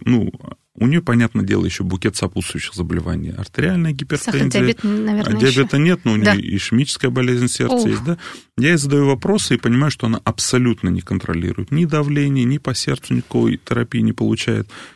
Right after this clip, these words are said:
Speaker 1: Я делаю для себя вывод, зачем мне брать на себя ответственность, если человеку, в принципе, изначально неинтересно ничего.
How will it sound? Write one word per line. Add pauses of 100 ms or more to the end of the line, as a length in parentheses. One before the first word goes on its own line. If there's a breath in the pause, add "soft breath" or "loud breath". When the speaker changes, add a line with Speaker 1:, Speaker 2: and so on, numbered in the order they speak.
Speaker 1:
Я
делаю
для
себя
вывод,
зачем
мне
брать
на
себя
ответственность,
если
человеку,
в
принципе,
изначально
неинтересно
ничего.